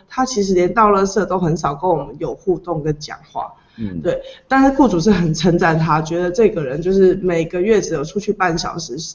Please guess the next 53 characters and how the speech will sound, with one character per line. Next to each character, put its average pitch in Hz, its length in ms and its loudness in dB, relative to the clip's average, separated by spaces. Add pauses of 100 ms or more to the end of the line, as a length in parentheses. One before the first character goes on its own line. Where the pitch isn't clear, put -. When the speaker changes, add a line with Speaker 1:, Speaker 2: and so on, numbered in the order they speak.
(340)
Speaker 1:
呃， 160 160 -2
汇 170 280 0
钱 160 280 -2
跟 170 160 0
望 175 240 4
弥 147 140 -4
撒。 151 440 -2 (240)
Speaker 2:
<laughs> 135 120 -2
Speaker 1:
所 - 220 0
以 269 160 2 (240)
其 311 200 4
实 320 200 4
所 311 260 0
有 320 160 6
的， 202 320 2 (240)
所 294 300 2
有 294 160 4
的， 185 340 -2
呃， 180 200 2
家 254 260 2
务 247 60 2
移 202 100 2
工 220 200 2
都 254 120 0
被 254 200 2
期 185 380 -2
待 185 560 0
不 196 160 2
要 269 180 4
对 226 160 0
外 196 220 4
联 160 240 -2
系， 175 460 -4 (120)
被 247 160 2
期 202 300 -2
待 214 220 2
就 214 100 0
是 226 100 0
乖 220 180 0
乖 220 180 0
在 202 160 -4
家 175 220 -2
里， 165 220 -2
被 233 160 0
期 185 320 -4
待 202 220 0
就 202 100 2
是 214 120 2
你 190 180 -2
好 170 220 -2
好 202 220 0
做 208 180 0
事， 196 240 -2